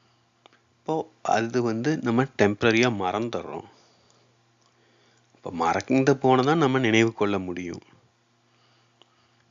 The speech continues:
இப்போ இந்த ரெண்டுமே வே-, வே-, இரண்டு வரி விதமா, விர-,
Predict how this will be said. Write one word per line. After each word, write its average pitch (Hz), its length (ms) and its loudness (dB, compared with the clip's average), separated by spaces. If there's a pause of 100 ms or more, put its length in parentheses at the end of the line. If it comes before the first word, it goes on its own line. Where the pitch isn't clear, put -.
(580)
இப்போ - 240 -2
இந்த 101 160 2
ரெண்டுமே 131 500 2
வே-, 127 300 -2 (440)
வே-, 117 380 2 (200)
இரண்டு 147 760 -4 (1700)
வரி 110 340 -4
விதமா, 113 420 -4 (600)
விர-, 110 520 -2